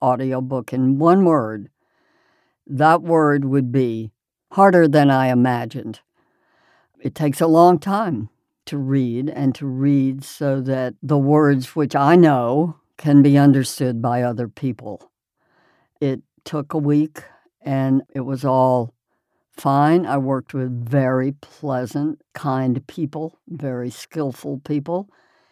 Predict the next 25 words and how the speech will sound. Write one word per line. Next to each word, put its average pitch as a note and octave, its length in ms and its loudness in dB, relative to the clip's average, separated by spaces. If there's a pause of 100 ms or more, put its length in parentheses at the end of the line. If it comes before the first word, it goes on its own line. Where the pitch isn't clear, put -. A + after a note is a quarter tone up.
(440)
but C3+ 420 0 (100)
my E3+ 280 4
ears D#3+ 380 4
got B2 220 -2
very B2 360 0
tired. A2+ 600 -10 (1600)
I E3 100 -2
realized E3 920 4 (120)
that D3 320 0
sometimes E3+ 680 2
I D#3+ 80 0
used F3 520 2
words D3 640 -2 (680)
that C#3 560 2
I C#3 120 2
was C3+ 280 -2 (200)
perfectly D3+ 800 -6
comfortable C#3 840 -4 (520)
using, D3+ 720 0 (420)
that C3 100 -2
I C3+ 120 0
knew E3+ 420 8
the E3 100 4
meaning D#3+ 440 6
of, B2 460 -6